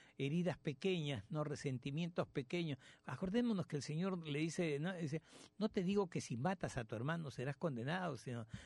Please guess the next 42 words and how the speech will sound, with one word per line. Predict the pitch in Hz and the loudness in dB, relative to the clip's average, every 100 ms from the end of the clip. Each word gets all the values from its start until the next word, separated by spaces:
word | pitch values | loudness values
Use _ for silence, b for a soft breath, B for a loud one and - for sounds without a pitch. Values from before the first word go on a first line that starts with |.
| B | B
te, | 147 131 | 0 0
te | - 151 | 4 6
digo | 214 180 | 6 6
también | 190 196 | 4 2
que | |
si | 175 151 | 2 4
lo | 123 | 4
llamas | 170 214 180 | 4 2 2
imbécil". | 120 127 277 - 233 170 - - b b b b | 0 2 2 0 -6 -8 -12 -20 b b b b
¿Por | 160 151 | -4 -4
qué? | - 277 | 2 2
Porque | - 143 123 - 117 - b | 2 -4 -4 -6 -6 -6 b
el | - 160 | -4 -2
imbécil | 151 160 262 - 180 139 123 | 0 4 4 4 0 -2 -2
y, | 117 117 123 - | -6 -6 -8 -6
y, | 147 | -4
y, | 147 135 139 147 | -4 -4 -6 0
y | 139 | 0
el, | 139 143 | 0 2
y | 143 | 2
el | 143 | 2
asesinato | 135 139 120 165 247 - | 0 -4 -2 0 0 -2
son | 160 214 | -4 -2
dos | 214 - | -2 0
cosas | 240 214 214 | -2 0 -2
que | - 139 B B B | -2 -4 B B B
no | 190 240 | -2 2
hay | 285 | 2
diferencia, | 214 - 247 220 175 | 2 2 4 4 2
así | 151 - | 0 -2
como | 190 180 | -2 0
no | 190 | 2
hay | 208 | 0
diferencia | 180 165 202 185 185 | 0 2 2 2 0
entre | 147 139 | 0 0
dos | 165 | 0
pesos | - 214 202 202 - B B - | 0 0 0 -4 -8 B B 0
y | |
dos | 143 180 | 4 4
millones | 160 175 196 202 247 - | 4 4 4 6 4 2
para | - 117 | 0 0
Dios, | 123 170 226 | 0 2 0